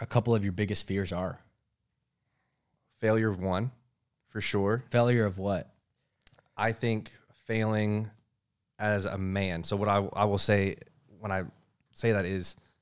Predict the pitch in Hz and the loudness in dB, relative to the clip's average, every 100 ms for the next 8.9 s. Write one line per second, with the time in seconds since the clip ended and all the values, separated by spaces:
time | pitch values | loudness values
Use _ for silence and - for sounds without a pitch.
0 | _ 110 131 123 107 98 92 95 117 - | _ 0 0 2 0 0 0 -2 -4 -8
1 | _ _ _ _ _ _ - - - 113 | _ _ _ _ _ _ -10 -4 4 4
2 | 107 - 107 92 90 - - 95 98 92 | 4 2 0 0 -2 -2 -4 -2 -2 -2
3 | 87 71 82 - _ 92 87 98 92 95 | -4 -6 -10 -14 _ -14 -4 0 0 0
4 | 92 - - 90 85 95 90 92 87 82 | -4 -10 -12 -10 -2 -2 -2 -4 -4 -4
5 | - 92 90 90 - _ _ _ _ _ | -2 0 0 -4 -8 _ _ _ _ _
6 | _ _ 90 78 - - 101 95 98 95 | _ _ -12 -12 -14 -12 -8 -6 -6 -6
7 | 90 87 87 92 _ _ - 85 - 101 | -6 -6 -6 -10 _ _ -16 -14 -8 -6
8 | 92 80 80 98 90 92 127 - | -4 -6 -6 -8 -6 -6 -6 -8